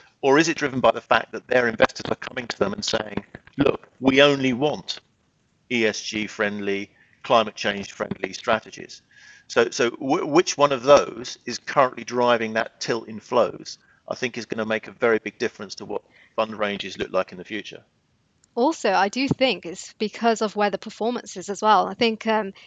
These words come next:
Speaker 2: it's not just because of the E S G credentials. It is, as I mentioned, you know, China f-,
Speaker 1: Great
Speaker 2: equity
Speaker 1: point.
Speaker 2: funds are also in there, but that's, they were the main performers of last year. But also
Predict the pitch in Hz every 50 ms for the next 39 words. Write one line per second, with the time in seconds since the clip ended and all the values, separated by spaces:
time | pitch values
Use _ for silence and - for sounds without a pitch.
0 | - - 214 - 220 240 247 - 202 - - 233 226 220 - - 220 - - 220
1 | 175 214 - 190 208 196 - - 185 - - 247 214 220 254 254 - - 175 175
2 | 180 - - - - 214 214 - - - - - - - 220 220 240 220 220 254
3 | 262 240 - - 196 190 190 214 220 196 - - 220 233 247 247 214 196 - -
4 | - _ _ _ - - _ _ - 220 226 - 247 233 277 254 240 226 202 180
5 | 190 - - - - 226 233 254 247 - 240 220 190 - - 226 247 254 214 170
6 | - - - - - - - - 220 247 240 240 - - 214 - 226 240 247 226
7 | 220 214 220 214 208 - 202 208 208 208 208 208 - - - 254 240 214 208 202
8 | - - - 190 185 180 - - 240 233 220 - - - - - - - - 233
9 | 220 247 240 240 233 - - 220 185 175 180 196